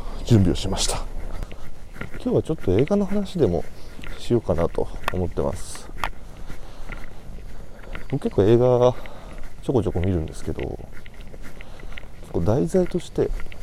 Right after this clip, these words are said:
ゆる黒人差別の題材とか結構好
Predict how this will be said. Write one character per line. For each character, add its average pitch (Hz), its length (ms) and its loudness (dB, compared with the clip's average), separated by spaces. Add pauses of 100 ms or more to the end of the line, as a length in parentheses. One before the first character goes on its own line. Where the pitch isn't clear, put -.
(880)
ゆ 123 120 0
る - 40 -10 (220)
黒 143 120 4
人 160 220 2
差 156 160 0
別 - 240 -4
の - 100 -4 (1040)
題 87 220 4
材 85 220 2
と - 100 2
か - 80 -2
結 92 140 -2
構 - 80 -6
好 - 60 -4